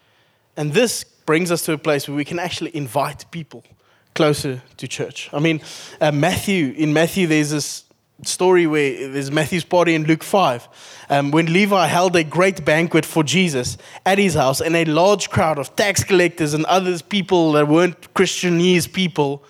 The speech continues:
were sitting and eating with Jesus. What happened? This guy opened up the, opened up his house to say, "Guys, come braai with us. <laughs> Come spend time with me. Hang out with us. Can I join you guys for Frisbee on Friday? Definitely. We'll see you there.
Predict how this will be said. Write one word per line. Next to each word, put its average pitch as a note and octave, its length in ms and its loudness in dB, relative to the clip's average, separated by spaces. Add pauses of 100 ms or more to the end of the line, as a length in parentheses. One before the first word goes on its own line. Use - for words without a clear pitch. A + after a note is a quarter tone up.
(300)
were D3+ 80 -2
sitting G3 400 2
and D#3+ 120 0
eating G3 300 2
with D#3 140 0
Jesus. - 600 -8 (1120)
What F#3 160 2
happened? G3+ 380 0
This E3 120 -4
guy F#3+ 220 0
opened A3 280 2
up G3+ 180 0
the, E3+ 220 -2
opened G3+ 280 2
up F#3+ 80 2
his F3+ 100 -2
house F3+ 300 0
to F3+ 40 -8
say, D#3+ 200 0
"Guys, F#3+ 240 0
come D#3 160 -12
braai E3+ 260 -6
with E3 160 -8
us. - 320 -20 (420)
<laughs> - 600 -20
Come E3+ 120 -6
spend G#3 280 2
time G3+ 260 0
with F#3 240 -6
me. A2+ 160 -20 (380)
Hang G3+ 160 0
out A3 280 0
with F3+ 120 0
us. - 360 -12 (360)
Can A3+ 120 0
I A#3 80 2
join G#3+ 260 4
you A3+ 60 2
guys G#3 220 2
for G3 120 -2
Frisbee A3+ 360 2
on G#3 80 4
Friday? A3+ 480 0
Definitely. A3 720 0
We'll G3+ 140 2
see A#3 280 0
you G3+ 60 2
there. F3 320 0